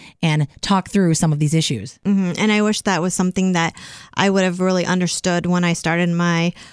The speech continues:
Speaker 2: battles with depression and
Speaker 1: Really?
Speaker 2: everything in the very beginning, because my own doctor that I went to
Speaker 1: So your
Speaker 2: just for
Speaker 1: family
Speaker 2: any
Speaker 1: doctor
Speaker 2: Yeah,
Speaker 1: or
Speaker 2: my
Speaker 1: your
Speaker 2: family
Speaker 1: O B?
Speaker 2: doctor
Speaker 1: Your family
Speaker 2: was
Speaker 1: doctor.
Speaker 2: the one that started me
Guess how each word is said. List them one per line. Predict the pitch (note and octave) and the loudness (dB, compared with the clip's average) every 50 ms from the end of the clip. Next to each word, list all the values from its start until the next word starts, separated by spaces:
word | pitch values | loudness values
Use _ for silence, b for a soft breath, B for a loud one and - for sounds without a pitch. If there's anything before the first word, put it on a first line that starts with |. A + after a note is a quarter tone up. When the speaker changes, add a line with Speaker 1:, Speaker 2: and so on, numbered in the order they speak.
| B | B
Speaker 2:
battles | B E3+ D#3+ D#3+ F3 F3 | B 0 0 0 -2 -2
with | - F3 - | -4 -4 -4
depression | E3+ - - E3 E3+ E3+ - F3 E3+ F3 | -6 -4 -2 -2 -2 -2 -2 -2 0 2
and | F3 F3+ | 4 4
Speaker 1:
Really? | G#3+ C#4 - | 4 4 2
Speaker 2:
everything | - - F#3 F3+ F3 F3 | 2 0 0 0 0 0
in | E3+ F3 | 0 -2
the | F3 | 0
very | E3 F3 E3+ E3 E3 | 0 0 0 0 -2
beginning, | F3+ F3 - A#3 A#3 A#3+ A3+ G#3+ | -2 -2 0 0 2 2 2 2
because | G3 G3 - - F#3 F3+ F3+ F3+ F3 F3 - | 0 0 0 0 0 0 2 0 0 -2 -2
my | F3 F3 - | -4 -4 -2
own | - F#3 F#3+ F#3+ F#3+ F#3+ F#3 F#3 F#3+ - - | -2 -2 0 0 2 0 0 0 -2 -4 -2
doctor | F#3 F#3+ F3 E3+ - - - F3 D#3+ D#3 D#3 E3 E3+ E3 E3+ F3 | -2 0 0 -2 -4 -6 -4 -2 -2 0 0 -2 -2 -4 -4 -4
that | - G3 F#3 | -2 -2 0
I | F3 E3+ | 0 0
went | F3 F3+ F3+ - | 0 -2 -2 -2
to | - - F#3 | -2 -2 0
Speaker 1:
So | F3 G#3 | 2 2
your | G3 | 2
Speaker 2:
just | F3+ - | 2 2
for | - | 2
Speaker 1:
family | F3+ F3 F3+ G3+ A3 | 2 2 4 4 4
Speaker 2:
any | |
Speaker 1:
doctor | A#3+ A#3+ B3 B3 - C#4 C#4+ B3 | 4 2 2 0 0 2 4 4
Speaker 2:
Yeah, | G#3+ G3 F3+ | 6 6 6
Speaker 1:
or | |
Speaker 2:
my | F3+ E3+ | 6 4
Speaker 1:
your | E3+ | 4
Speaker 2:
family | - - G3+ G#3 - - | 2 2 2 4 4 2
Speaker 1:
O | G#3+ | 2
B? | G3 | 2
Speaker 2:
doctor | F#3+ F3 E3+ F3+ - - E3+ | 0 0 -2 -2 -2 -2 -2
Speaker 1:
Your | E3 E3+ | 0 0
family | E3+ E3+ E3+ F#3 | 0 0 2 2
Speaker 2:
was | F#3 F3+ F3+ E3+ | 2 2 2 0
Speaker 1:
doctor. | - - F#3 | -2 -2 -2
Speaker 2:
the | |
one | E3+ E3+ F3 E3+ E3+ E3+ | 0 0 0 0 0 0
that | E3 E3 D#3+ - | 0 -2 -2 -2
started | - - - E3+ F3 F3 F3+ F3 E3+ | -4 -4 -2 -2 0 0 0 0 0
me | F3 E3+ E3 D#3+ D#3 D#3+ E3+ | 0 0 0 0 0 -2 -2